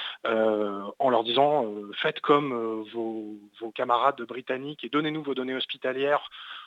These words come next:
On va les mouliner, on va leur donner du sens et grâce à ça, euh, vous allez mieux combattre, euh, l'épidémie. » Alors, ils se sont vus opposer une fin de non-recevoir, comme en Allemagne, par exemple. Euh, mais c'est, alors, c'est pour deux choses.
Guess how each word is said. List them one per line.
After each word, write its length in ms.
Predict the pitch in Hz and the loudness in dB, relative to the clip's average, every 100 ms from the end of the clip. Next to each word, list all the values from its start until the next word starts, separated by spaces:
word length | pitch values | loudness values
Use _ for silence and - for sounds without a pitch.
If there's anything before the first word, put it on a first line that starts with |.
| - _ _ | -20 _ _
On 100 | 151 | 4
va 120 | 156 | 4
les 120 | 156 | 2
mouliner, 380 | 147 143 143 147 | -2 -6 -4 -4
on 80 | 135 | -4
va 120 | 127 | -2
leur 140 | 151 131 | -2 -4
donner 180 | 139 | -8
du 120 | 131 135 | -8 -8
sens 220 | 147 131 | -8 -6
et 40 | |
grâce 320 | 120 123 127 139 | 2 2 2 -4
à 80 | 123 | -6
ça, 340 | - 139 139 131 | -2 0 2 0
euh, 40 | - - - | -4 -14 -10
vous 120 | 123 | -8
allez 160 | 117 120 | -6 -8
mieux 100 | 120 | -10
combattre, 560 | - 123 117 117 - 110 | -10 0 0 0 -8 -12
euh, 120 | 101 - _ _ _ | -14 -18 _ _ _
l'épidémie. » 460 | - 123 120 170 247 - - - | -18 -14 -8 -6 -6 -10 -12 -4
Alors, 140 | 117 127 | 0 2
ils 40 | |
se 60 | - | 2
sont 120 | 160 | 4
vus 100 | 185 | 4
opposer 300 | 165 147 143 | 4 4 2
une 180 | 147 123 | 0 -2
fin 180 | - | -2
de 120 | 131 117 | -2 -2
non-recevoir, 480 | 117 110 - 156 | -4 -4 -2 -2
comme 140 | - 117 | -2 -2
en 80 | 120 | 0
Allemagne, 320 | 123 151 175 | 2 2 0
par 160 | 139 107 | -6 -8
exemple. 280 | 123 190 - - - - | -10 -12 -12 -14 -14 -8
Euh, 380 | 113 117 110 107 | 0 0 0 -2
mais 320 | 107 120 139 135 - | -4 -2 -2 -2 -2
c'est, 200 | 143 - | -2 0
alors, 160 | 135 - | -4 0
c'est 80 | 151 | 0
pour 160 | 143 120 | 0 0
deux 120 | 131 | 0
choses. 440 | - 202 233 185 | 4 4 4 0